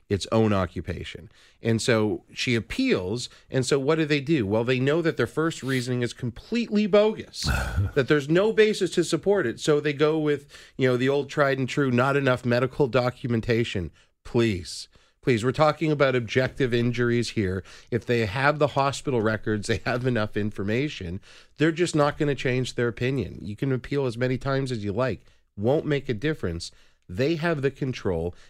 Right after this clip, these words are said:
and unless you show them that you're serious about challenging them,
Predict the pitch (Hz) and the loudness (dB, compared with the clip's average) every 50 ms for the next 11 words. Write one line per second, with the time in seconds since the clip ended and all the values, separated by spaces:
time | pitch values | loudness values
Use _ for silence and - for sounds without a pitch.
0 | - - 110 110 107 98 104 107 123 147 180 165 - - - 120 123 143 147 - | -12 -6 -2 -2 0 2 2 2 2 2 0 0 -2 -4 -4 -4 -2 -2 -2 0
1 | - 143 143 147 139 139 117 113 113 - 123 120 117 - - - - 165 180 202 | 0 0 0 0 0 0 0 0 0 0 -2 -2 -2 -4 -4 -4 -2 0 0 0
2 | 214 208 147 98 - - - - - - - - _ - - 127 131 127 123 123 | 0 0 -2 -2 -4 -8 -12 -12 -14 -18 -20 -20 _ -8 -2 2 2 2 2 2
3 | - 135 135 147 156 170 170 160 123 117 131 107 95 82 67 - | 2 2 4 4 4 4 2 2 0 0 0 0 -2 -4 -6 -10